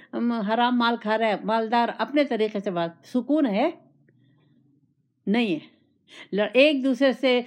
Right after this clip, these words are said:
ام، نفرتیں ہیں، حسد ہے، کینہ ہے، بغض ہے اور ایک دوسرے پہ سے-، کون سا مسل-، اسما-، اسلامی ملک، آ،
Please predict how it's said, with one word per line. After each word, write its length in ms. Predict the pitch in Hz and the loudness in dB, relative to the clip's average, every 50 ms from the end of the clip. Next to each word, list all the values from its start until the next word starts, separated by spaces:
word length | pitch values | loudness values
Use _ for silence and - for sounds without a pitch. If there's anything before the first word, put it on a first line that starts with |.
| - - - - | -8 -18 -10 -6
ام، 100 | 208 214 | -6 -4
نفرتیں 800 | 220 214 214 208 214 226 254 247 - 294 294 285 285 320 302 | -4 -2 -2 -2 0 0 0 0 0 0 0 0 2 2 2
ہیں، 220 | 277 277 277 269 254 214 - - 196 | 4 4 2 0 -2 -4 -6 -2 -2
حسد 360 | 208 214 214 - 269 254 254 | -2 -2 0 -2 -4 -2 0
ہے، 220 | 262 262 254 240 233 247 | 0 0 0 -2 -4 -4
کینہ 220 | - 254 269 269 277 | -2 0 2 2 0
ہے، 300 | 269 254 262 254 240 214 | 0 -2 -2 -2 -2 -2
بغض 420 | 180 175 208 214 254 262 247 214 226 | -2 -4 -4 -2 -2 -2 -2 -2 -2
ہے 160 | 233 220 208 214 - - - - - _ | -2 -2 -4 -6 -12 -20 -20 -20 -20 _
اور 160 | - 196 226 - - | -2 -2 -2 -2 0
ایک 240 | 233 240 254 233 208 | 0 0 0 0 -2
دوسرے 220 | 226 202 - 214 | -4 -2 -2 -4
پہ 160 | 196 - 190 175 | -4 -2 -4 -4
سے-، 100 | 180 165 - - - - _ | -4 -6 -8 -14 -20 -18 _
کون 240 | - 277 320 349 330 | 0 2 2 2 2
سا 100 | 330 302 | 0 0
مسل-، 380 | 269 262 240 - 247 214 - 220 | 0 -2 -2 -2 -4 -4 -4 -6
اسما-، 580 | 202 - - 220 214 220 220 214 208 208 - | -8 -8 -8 -6 -4 -2 -2 -2 -4 -4 -2
اسلامی 640 | 202 202 214 208 196 202 - 220 214 214 220 226 220 | -2 0 0 0 -2 -4 -4 -2 -2 0 0 -2 -4
ملک، 320 | 214 208 214 208 208 - - | -2 0 -2 -2 -2 -6 -6
آ، 280 | - 185 185 185 180 | -4 -2 -2 -2 -2